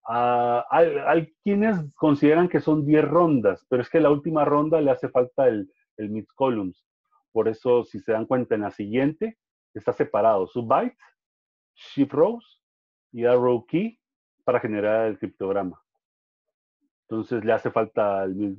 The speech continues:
mix columns. Entonces, no es una ronda completa. Es una ronda solo de tres partes. En cambio, estas nueve rondas sí son completas, ¿verdad? Entonces, igual la llave va cambiando en cada, en cada situación,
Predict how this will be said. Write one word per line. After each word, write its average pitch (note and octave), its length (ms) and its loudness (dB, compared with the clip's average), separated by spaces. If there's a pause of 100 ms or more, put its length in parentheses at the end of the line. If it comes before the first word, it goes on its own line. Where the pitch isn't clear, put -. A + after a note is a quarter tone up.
mix A2 260 -12
columns. C3 420 -2
Entonces, G2+ 500 -10
no A2+ 200 -2
es A2 120 -6
una A2+ 140 -4
ronda A2 280 -4
completa. G#2 500 -8
Es - 680 -20
una A2+ 160 0
ronda A2+ 320 0
solo A2 260 2
de G2 80 0
tres - 260 -8
partes. - 420 -6 (500)
En A2 80 -8
cambio, A#2+ 220 0
estas B2 200 2
nueve C3 340 2
rondas C3+ 400 0
sí - 80 -18
son A#2+ 140 -4
completas, F#2 520 -8
¿verdad? F2+ 300 -8 (960)
Entonces, A2+ 840 -4
igual F3+ 420 4
la F3 100 6
llave C3+ 420 4
va A2+ 180 -2
cambiando B2 560 0
en A2 80 -6
cada, G#2 880 -2
en G2 140 -16
cada A2 220 -4
situación, E3+ 540 -6